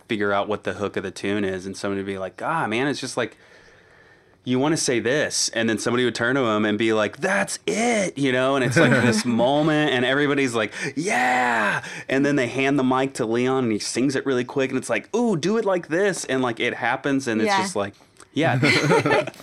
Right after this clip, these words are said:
Speaker 3: So we're talking about recording a lot and kind of getting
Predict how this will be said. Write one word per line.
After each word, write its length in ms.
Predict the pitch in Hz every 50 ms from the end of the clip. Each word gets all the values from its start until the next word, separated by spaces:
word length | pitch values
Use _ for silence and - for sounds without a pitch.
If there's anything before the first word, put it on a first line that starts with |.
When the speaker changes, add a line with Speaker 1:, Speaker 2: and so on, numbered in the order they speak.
| -
Speaker 3:
So 200 | - - 302 294 277
we're 80 | 285 294
talking 340 | - 302 330 349 - 392 330
about 240 | 277 262 247 190 226
recording 600 | 233 233 220 - - 285 320 440 494 453 311 240
a 60 | 214 202
lot 460 | 185 175 175 175 180 202 - - -
and 160 | - 214 208 220
kind 220 | - - 247 233
of 220 | 220 208 - - - - _ _ _ _ _ _ _
getting 600 | - 277 262 269 269 262 254 247 247 247 247 -